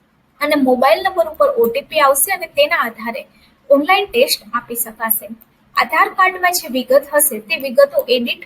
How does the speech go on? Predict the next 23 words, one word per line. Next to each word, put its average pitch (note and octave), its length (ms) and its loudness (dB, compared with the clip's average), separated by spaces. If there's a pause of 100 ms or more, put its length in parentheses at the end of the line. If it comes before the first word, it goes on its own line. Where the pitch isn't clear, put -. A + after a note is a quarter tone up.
કરી A#3+ 220 -8
શકાશે A#3 520 -8
નહીં. B3 360 -6 (400)
તે F4+ 120 0
વિ-, F#4 240 -4 (380)
સિવાયની F#4+ 640 0
જે G4+ 160 0 (200)
વિગતો C4 500 2
છે - 280 -4
એ - 140 -4
તમે D#4 280 -14
જાતે A#3+ 420 -4
બેઠા A3 380 -6
એડિટ B3 420 0
કરી A#3 220 -4
શકશો. - 360 -6 (680)
વાહન C#4 340 2
વિભાગ C4+ 440 0
જે A#3 180 -6
છે A3+ 280 -4
આગામી D#4 420 -6
દિવસોની D4 600 -6
અંદર A3 220 -6